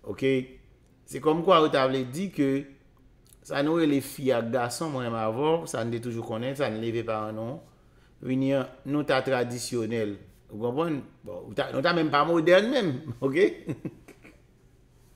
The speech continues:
Nou ta menm pa modèn. Son fason <laughs> pou ta di ke <laughs> update la, upgrade la, modèn la, e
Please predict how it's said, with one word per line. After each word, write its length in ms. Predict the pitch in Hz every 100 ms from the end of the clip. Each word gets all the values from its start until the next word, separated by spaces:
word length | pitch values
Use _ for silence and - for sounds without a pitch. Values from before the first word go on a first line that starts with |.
| _ _ - - - - - -
Nou 120 | 185
ta 120 | 240
menm 200 | 285 226
pa 120 | 165 165
modèn. 580 | 175 170 202 175 131 113 -
Son 200 | - 151
fason 280 | 165 156 139 110
<laughs> 40 |
pou 160 | 131 131
ta 160 | 127 123
di 300 | 120 120 175
ke 180 | - 139 151 165 - - 160 - -
<laughs> 640 | _ - - - - 160
update 400 | 139 127 131 131
la, 160 | 170 180 - 143
upgrade 560 | 123 117 101 120 120
la, 160 | 135 135 127
modèn 600 | 131 123 113 120 117 127
la, 160 | 147 139 -
e 360 | 120 117 110